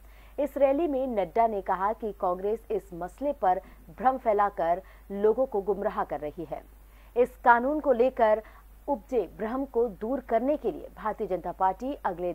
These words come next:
दस दिनों में तीन करोड़ परिवारों तक पहुंचने जा रही है। कोलकाता में निकाली गई रैली की शुरुआत सुबोध मलिक स्क्वायर से हुई और यह श्याम बाजार पर खत्म हुई।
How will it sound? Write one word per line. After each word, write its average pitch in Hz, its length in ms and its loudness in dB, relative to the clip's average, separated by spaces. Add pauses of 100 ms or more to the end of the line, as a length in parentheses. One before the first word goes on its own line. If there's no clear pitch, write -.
(140)
दस 240 160 2 (120)
दिनों 233 260 2
में 247 240 0 (300)
तीन 320 240 0 (100)
करोड़ 262 300 2
परिवारों 214 680 2
तक 208 220 -2 (120)
पहुंचने 208 460 -4
जा 147 160 -2
रही 143 300 -8
है। - 120 -10 (340)
कोलकाता 285 400 4
में 330 160 0
निकाली 240 460 2
गई 262 160 4
रैली 196 260 4
की 196 180 -6
शुरुआत 208 480 2
सुबोध 190 480 -6
मलिक 185 380 -2
स्क्वायर 170 380 -2
से 185 140 -10
हुई 202 340 -8
और 170 360 2 (300)
यह 185 380 0
श्याम 208 440 -2
बाजार 180 480 0
पर 160 120 2 (100)
खत्म 151 360 -6
हुई। 160 140 -10